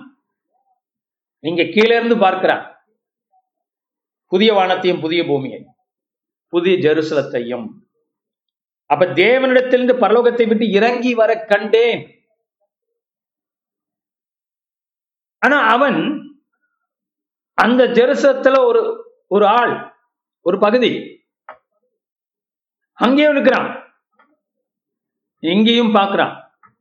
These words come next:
பூமியில், பூமியிலிருந்து பார்க்கிறான். ஆமென். So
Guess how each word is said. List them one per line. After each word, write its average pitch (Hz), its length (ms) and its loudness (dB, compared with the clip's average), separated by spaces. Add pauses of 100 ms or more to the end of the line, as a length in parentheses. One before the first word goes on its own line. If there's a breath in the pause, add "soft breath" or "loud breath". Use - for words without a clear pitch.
(600)
பூமியில், 240 600 0
பூமியிலிருந்து 240 640 2
பார்க்கிறான். 190 480 -2 (2000)
ஆமென். 214 380 0 (2250)
So 262 60 2